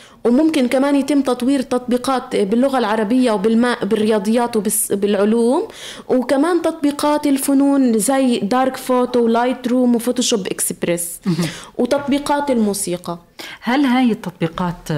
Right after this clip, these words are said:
Speaker 2: صارت جاهزة بشكل كامل حتى يتم افتتاح المشروع والتعامل فيه مع الأطفال؟
Speaker 1: التطبيقات الحالية اللي أنا حكيت فيها موجودة على التابلت،
Speaker 2: تمام.
Speaker 1: موجودة حاليًا.
Speaker 2: تمام.
Speaker 1: إحنا بمرحلة توريد المواد الإلكترونية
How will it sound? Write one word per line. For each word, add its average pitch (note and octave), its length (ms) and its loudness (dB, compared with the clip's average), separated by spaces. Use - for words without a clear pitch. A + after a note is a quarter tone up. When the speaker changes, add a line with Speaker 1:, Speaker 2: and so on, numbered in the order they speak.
Speaker 2:
صارت D#3+ 460 -4
جاهزة D3+ 440 -2
بشكل D3+ 400 -6
كامل D#3 460 -4
حتى F#3+ 360 -6
يتم E3+ 360 -2
افتتاح D#3+ 460 -8
المشروع D3 640 -4
والتعامل D#3+ 640 -2
فيه E3 200 -2
مع C#3 180 0
الأطفال؟ C#3 500 -6
Speaker 1:
التطبيقات C4+ 680 0
الحالية C4 420 2
اللي G3+ 180 0
أنا B3+ 120 0
حكيت C#4+ 380 -2
فيها D4+ 380 2
موجودة C4+ 460 0
على F3+ 200 -2
التابلت، F#3 560 -2
Speaker 2:
تمام. D3 200 -2
Speaker 1:
موجودة G#3 320 0
حاليًا. F#3+ 640 0
Speaker 2:
تمام. C#3+ 320 -2
Speaker 1:
إحنا A#3+ 420 -2
بمرحلة G#3 840 2
توريد G3+ 560 2
المواد G3+ 400 0
الإلكترونية G#3 1080 0